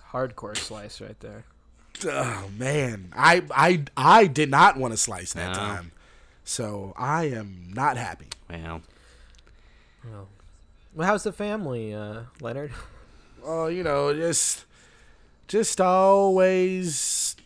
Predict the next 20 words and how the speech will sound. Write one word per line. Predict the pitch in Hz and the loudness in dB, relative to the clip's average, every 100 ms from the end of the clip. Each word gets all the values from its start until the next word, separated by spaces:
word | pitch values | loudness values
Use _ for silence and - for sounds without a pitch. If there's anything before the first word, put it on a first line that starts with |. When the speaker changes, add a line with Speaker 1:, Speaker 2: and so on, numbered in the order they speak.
| - | -4
Speaker 2:
out | 151 160 95 | 0 0 -2
here | 127 143 156 151 | -8 -6 -2 -2
accomplishing | 143 - 123 127 135 - 131 | -2 -2 -2 -2 -4 -4 -8
things | 123 131 127 123 123 110 | -6 -6 -6 -8 -8 -8
and, | 110 107 101 - - - _ _ _ _ _ - | -10 -12 -16 -20 -20 -20 _ _ _ _ _ -16
you | 147 | -8
know, | 147 131 | -2 -2
doing | 123 139 147 139 139 127 | -2 -2 0 -2 -4 -10
great. | 123 123 131 131 117 | -8 -4 -2 -4 -6
My | 113 | -8
daughter | 107 123 123 120 | -6 -4 -4 -6
just | 113 - | -8 -10
got | 104 - | -12 -12
this | 107 - - - | -10 -10 -12 -12
amazing | 117 123 123 113 113 | -10 -6 -6 -8 -8
scholarship, | - 120 120 117 - 123 113 | -6 -6 -6 -6 -8 -8 -8
and | 113 | -10
they're | 117 135 | -8 -6
always | 170 175 165 156 | -4 -2 -2 -2
saying, | - 151 143 139 139 135 131 | -2 -2 -2 -2 -4 -6 -8